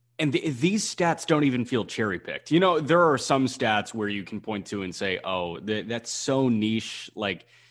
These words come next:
you can make anybody look like Babe Ruth if you cherry-pick the right stat. But you've got that one, and then how about this one from Adam Berry from M L B dot com?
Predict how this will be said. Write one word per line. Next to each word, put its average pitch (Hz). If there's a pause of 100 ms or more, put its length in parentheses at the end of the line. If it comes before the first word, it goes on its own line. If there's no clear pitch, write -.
you 147
can 143
make 120
anybody 113
look 101
like 92
Babe 98
Ruth 87
if 101
you 90 (120)
cherry-pick 110
the 95
right 90
stat. - (680)
But 117
you've 120
got 123
that 143
one, 127
and 123
then 117
how 117
about 117
this 180
one 101
from 107
Adam 113
Berry 113
from 113
M 104
L 101
B 98
dot 95
com? 95